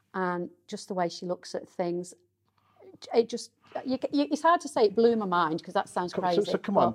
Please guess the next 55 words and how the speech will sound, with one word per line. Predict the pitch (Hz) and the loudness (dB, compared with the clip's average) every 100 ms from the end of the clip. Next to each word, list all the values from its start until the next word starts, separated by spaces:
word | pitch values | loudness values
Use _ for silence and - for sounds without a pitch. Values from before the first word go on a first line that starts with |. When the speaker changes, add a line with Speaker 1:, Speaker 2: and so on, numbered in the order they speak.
| - | -4
Speaker 1:
but | 156 | -8
Speaker 2:
for | 170 | -6
the | 160 | -4
viewers | 156 196 175 | 0 0 2
out | 160 - | 0 0
there, | 131 104 | -2 -2
what | 139 208 | -2 -2
exactly | 151 170 151 - 107 110 | -2 -2 -2 -2 -4 -4
did | 120 110 | -6 -8
Adele | 107 123 113 | -2 -2 -2
teach | - 123 117 - | -2 -4 -4 -8
you, | 95 | -8
which | 90 104 - | -4 -6 -4
basically | 110 117 - - 123 | -2 -2 -4 -14 -8
you | 123 | -2
went | 123 120 - | -2 -2 -8
for, | - | -10
I | - | -6
mean, | 131 127 | -4 -6
if | 127 | -6
you | 156 | -2
don't | 160 165 | -2 0
mind | 120 120 | -2 -2
me | |
saying, | 110 127 104 85 - - - _ _ | 0 0 0 -2 -10 -20 -20 _ _
your, | 139 143 131 | -8 -2 -2
your | 143 135 | 0 0
door | 127 139 | 4 4
was | 127 110 | 4 0
like | 120 120 127 | -2 -2 -2
Woolies, | 123 117 110 _ _ 185 | -2 -2 -4 _ _ -8
you | 127 | -4
know, | 98 | -2
rotating | 110 110 120 110 107 104 | -2 -2 -2 -2 -4 -6
door, | 110 92 | -6 -4
one | 101 113 | -4 -4
in, | 107 | -4
one | 101 95 | -4 -4
out. | 92 87 - - | -4 -6 -12 -6
I | |
mean, | 120 117 | -4 0
I | 135 | 0
used | 127 - | -2 -8
to | - | -8
talk | 117 - | -8 -2
to | |
you | 110 | -4
all | |
the | 95 | -2
time, | - 113 98 | 0 0 0
and | 101 | -4
hello, | 113 92 92 | -4 -2 -4
here | 104 | -4
we | 101 | -6
go. | 92 80 82 | -6 -6 -8